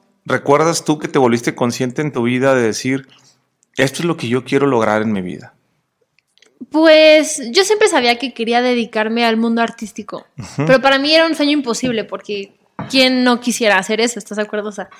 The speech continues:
Speaker 1: Sí.
Speaker 2: le preguntabas a, en primaria a cualquier niño y decía, "Yo, yo quiero salir en la tele". Entonces, pues, pues como que dije, "Bueno, pues algún día, a ver si se hace".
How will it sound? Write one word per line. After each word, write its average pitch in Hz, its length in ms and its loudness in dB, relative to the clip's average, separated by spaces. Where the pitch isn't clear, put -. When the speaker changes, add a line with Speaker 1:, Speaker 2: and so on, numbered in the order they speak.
Speaker 1:
Sí. - 280 -2
Speaker 2:
le 240 100 2
preguntabas 254 720 0
a, 220 220 2
en 214 120 2
primaria 233 320 4
a 226 40 -12
cualquier 226 300 0
niño 233 180 2
y 254 60 4
decía, 226 240 0
"Yo, 392 240 4
yo 370 160 2
quiero 370 100 2
salir 320 200 2
en 302 60 2
la 254 140 -2
tele". 226 300 -6
Entonces, 359 360 2
pues, 277 520 0
pues 302 140 -2
como 285 260 0
que 294 160 -4
dije, 302 220 -2
"Bueno, 403 300 0
pues 285 120 -6
algún 302 280 0
día, 285 280 0
a 226 100 -2
ver 247 180 2
si 262 160 -6
se 240 120 -4
hace". 220 320 -2